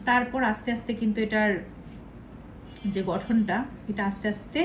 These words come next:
নষ্ট হতে থাকবে। আর এসি থাকলে এটা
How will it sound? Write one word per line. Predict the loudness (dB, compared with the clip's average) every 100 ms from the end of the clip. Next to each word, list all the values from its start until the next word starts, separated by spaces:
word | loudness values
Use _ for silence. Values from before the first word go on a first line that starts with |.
| 4
নষ্ট | 0 0 -2
হতে | -2 -6
থাকবে। | -6 -8 -12 -14 -14 -14 -14 -16 -16 -16 -16 -16 -12 -4 -2
আর | 0 -2 -6 -12 -14 -4 -2
এসি | -2 0
থাকলে | -2 0 0
এটা | 2